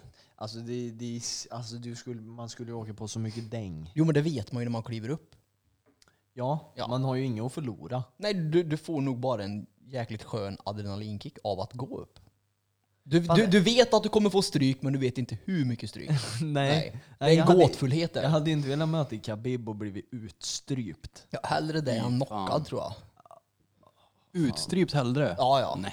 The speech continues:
Speaker 1: Jo, fast då kan
Speaker 2: Jo.
Speaker 1: du täpa, då är det
Speaker 2: Ja,
Speaker 1: ändå
Speaker 2: ja,
Speaker 1: så här,
Speaker 2: precis.
Speaker 1: ja, då är det,
Speaker 2: Jag menar,
Speaker 1: alltså, knocka kan ju gå
Speaker 2: du
Speaker 1: rätt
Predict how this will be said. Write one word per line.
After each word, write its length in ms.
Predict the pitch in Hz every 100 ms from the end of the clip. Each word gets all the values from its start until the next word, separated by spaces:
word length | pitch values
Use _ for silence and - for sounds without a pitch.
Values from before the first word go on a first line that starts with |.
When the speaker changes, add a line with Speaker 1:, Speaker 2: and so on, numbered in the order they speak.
| -
Speaker 1:
Jo, 300 | - 143 156
fast 200 | 165 160
då 80 | 151
kan 160 | 147 160
Speaker 2:
Jo. 60 |
Speaker 1:
du 60 | 127
täpa, 380 | 147 127 - 135
då 160 | 120 139
är 40 |
det 60 | 139
Speaker 2:
Ja, 120 | 131
Speaker 1:
ändå 120 | 120
Speaker 2:
ja, 40 | 120
Speaker 1:
så 80 | 120
här, 60 |
Speaker 2:
precis. 200 | 120 135
Speaker 1:
ja, 180 | 120 117 113
då 100 | 117
är 100 | 107
det, 60 |
Speaker 2:
Jag 100 | 127
menar, 400 | 127 120 107 107 110
Speaker 1:
alltså, 180 | 131 127
knocka 520 | 127 131 - - 143
kan 140 | 156 143
ju 100 | 123
gå 300 | 107 101 90
Speaker 2:
du 80 | 101
Speaker 1:
rätt 60 | 113